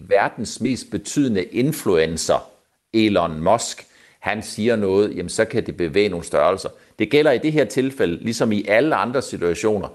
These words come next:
så gælder det om, at man skal gøre sine egne overvejelser og se, om den enkelte investering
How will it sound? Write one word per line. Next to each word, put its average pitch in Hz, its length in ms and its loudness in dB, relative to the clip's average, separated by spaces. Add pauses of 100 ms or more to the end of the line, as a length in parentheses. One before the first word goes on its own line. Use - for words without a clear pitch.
(160)
så 92 120 -4
gælder 98 320 0
det 73 120 -2
om, 80 260 -2
at - 220 -2
man 80 140 -2
skal 80 160 -4
gøre 82 360 2
sine 78 280 -8 (200)
egne 98 280 -2
overvejelser 78 800 0
og 65 100 -6
se, 101 300 0 (280)
om 98 200 0
den 101 220 -2
enkelte 131 360 -2
investering 92 540 -2